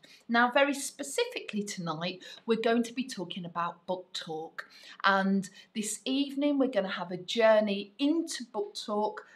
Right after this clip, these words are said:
a deeper understanding about what I mean by that concept, um, and how we make it work within our timetable.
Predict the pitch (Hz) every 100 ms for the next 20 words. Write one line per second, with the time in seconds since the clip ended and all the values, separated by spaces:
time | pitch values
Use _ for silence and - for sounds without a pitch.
0 | - 196 226 220 - 202 202 202 - -
1 | 208 208 202 202 202 202 - 180 180 180
2 | 175 170 175 185 240 269 269 226 214 180
3 | - - 170 165 - 180 175 - - -
4 | - - 185 185 180 180 190 190 202 -
5 | 226 226 226 220 214 208 208 - 202 196
6 | 170 190 226 269 277 - 220 202 185 175
7 | 175 - 196 190 - 170 160 170 160